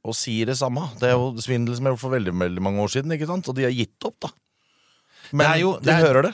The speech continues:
Speaker 2: det er helt utrolig at en sånn bløff kan gå så lenge. Altså, d-, den der biten med å si at penga kommer, jeg hadde jo ikke turt å si det første gang engang, hvis jeg visste at det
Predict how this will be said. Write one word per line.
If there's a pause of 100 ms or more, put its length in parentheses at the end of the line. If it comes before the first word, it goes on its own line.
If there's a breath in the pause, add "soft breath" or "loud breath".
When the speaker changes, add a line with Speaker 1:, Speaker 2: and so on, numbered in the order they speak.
(160)
Speaker 2:
det
er
helt
utrolig
at
en
sånn (260)
bløff
kan
gå (100)
så
lenge. (340 loud breath)
Altså,
d-,
den
der
biten
med
å
si
at
penga
kommer,
jeg
hadde
jo
ikke
turt
å
si
det
første
gang
engang,
hvis
jeg
visste
at
det